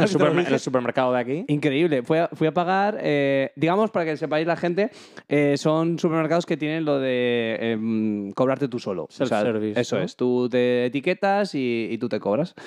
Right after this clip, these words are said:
Speaker 1: Entonces, eh, de vez en cuando, luego Edu ya me ha dicho por qué, te revisan. Entonces, eh, tienes no sé cuántos artículos, pues te tengo que revisar el diez por ciento es, ¿no? O algo
Speaker 2: Sí.
Speaker 1: así.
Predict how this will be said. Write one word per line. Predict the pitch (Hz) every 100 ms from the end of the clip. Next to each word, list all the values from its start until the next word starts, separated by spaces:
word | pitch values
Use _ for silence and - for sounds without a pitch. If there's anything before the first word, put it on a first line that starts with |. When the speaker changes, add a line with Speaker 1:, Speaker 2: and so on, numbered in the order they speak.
| - - - -
Speaker 1:
Entonces, | 151 196 185 -
eh, | 151 -
de | 139 151
vez | 156
en | 185
cuando, | 170 196 190 185 208 -
luego | 143 147 160
Edu | 160
ya | 151
me | 151
ha |
dicho | 151 156
por | 147 143
qué, | 151 156 - _ -
te | 143
revisan. | 135 131 135 110 87 - _ _ - -
Entonces, | 113 113 127 123
eh, | 131 123 123 117
tienes | 160
no | 156
sé | 156
cuántos | 156 151
artículos, | 143 185 208 214
pues | - 151
te | 151
tengo | 151
que | 151
revisar | 147 160 156
el |
diez | 147
por | 135
ciento | 120 139 131
es, | 127
¿no? | 127 190
O | 127 123
algo | 120
Speaker 2:
Sí. | 135 110
Speaker 1:
así. | -